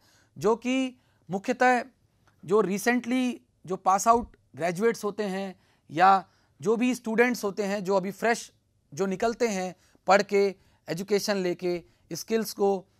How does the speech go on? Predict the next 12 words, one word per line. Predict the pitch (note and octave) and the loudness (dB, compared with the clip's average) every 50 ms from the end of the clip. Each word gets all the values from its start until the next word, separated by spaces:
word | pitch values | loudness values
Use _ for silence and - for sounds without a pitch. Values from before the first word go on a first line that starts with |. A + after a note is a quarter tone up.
| _ _ _ - | _ _ _ -10
अ, | - D#3 D#3 D#3 D#3+ D#3+ - - _ _ _ _ _ _ _ _ _ _ - | -4 0 0 0 0 -2 -4 -10 _ _ _ _ _ _ _ _ _ _ -4
एड-, | D3+ E3 F#3 | -2 2 2
अ, | G#3 - D#3 D#3 D#3 D#3 D#3 D#3 - _ - | 2 2 2 0 0 0 -2 -6 -10 _ -12
ग्रैस्प | C3+ B2 F3 G3 G#3+ G#3+ - | -2 2 4 4 4 2 0
करके, | - G#3+ F#3 F3 - F#3 F3+ F#3 F3 _ _ _ _ _ _ _ - | 0 0 0 0 0 -4 -4 -4 -4 _ _ _ _ _ _ _ -6
इस | - - - | -6 -2 2
तरह | - B3+ B3+ C4 | 4 6 6 6
के | C4 C4+ C#4 B3 | 4 2 -2 0
जो | A3 B3 B3 B3 A#3 A3+ _ _ _ _ _ - | 2 4 4 4 2 0 _ _ _ _ _ -20
स्टूडेंट्स | - - - A3 B3+ A#3+ C4+ B3+ A#3+ - - - | -16 -8 -4 0 4 4 6 4 4 0 -4 -6
हैं | E3+ F#3 G#3+ A#3 _ _ _ _ _ C3+ | -4 -6 -6 -8 _ _ _ _ _ -4
जो | D3 G3 G#3 G#3+ - - _ | 0 2 2 2 0 -2 _